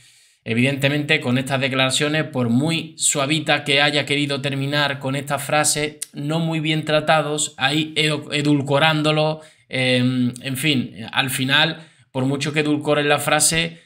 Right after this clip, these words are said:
has dicho lo que has dicho. No te has sentido bien tratada por Mediaset.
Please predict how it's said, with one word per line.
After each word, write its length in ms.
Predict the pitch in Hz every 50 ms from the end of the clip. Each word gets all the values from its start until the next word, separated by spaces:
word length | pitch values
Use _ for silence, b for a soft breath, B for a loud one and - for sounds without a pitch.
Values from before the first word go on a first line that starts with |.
| B B
has 220 | - - 131 123
dicho 220 | 127 151 147 - 156
lo 100 | - 110
que 80 | - 120
has 100 | 117 120
dicho. 380 | 156 143 - - 117 104 - -
No 360 | 120 123 120 120 127 139 135
te 120 | 135 143
has 100 | 139 139
sentido 440 | - 143 139 135 135 139 139 143 143
bien 280 | 135 135 135 135 135 131
tratada 520 | 143 135 135 123 135 135 139 143 147 143
por 160 | 143 143 117
Mediaset. 640 | 117 117 113 110 120 117 117 - 165 151 120 104 b